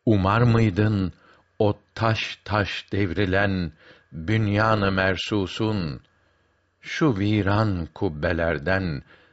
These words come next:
böyle son feryadı dem tutsun? İşit,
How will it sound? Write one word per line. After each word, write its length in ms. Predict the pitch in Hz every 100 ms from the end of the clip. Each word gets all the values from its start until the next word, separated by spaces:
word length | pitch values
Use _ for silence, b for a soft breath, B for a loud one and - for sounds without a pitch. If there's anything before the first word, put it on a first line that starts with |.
| b
böyle 500 | 78 78 107 90 82
son 520 | 73 - - 117 104 76
feryadı 880 | - 78 82 78 80 73 82 73
dem 340 | 69 92 80 65
tutsun? 720 | - 80 - - 82 71 64 - _ _ _ _ _ _ _ _ _ _ _ _ _ _ _ _ -
İşit, 500 | 110 - 135 131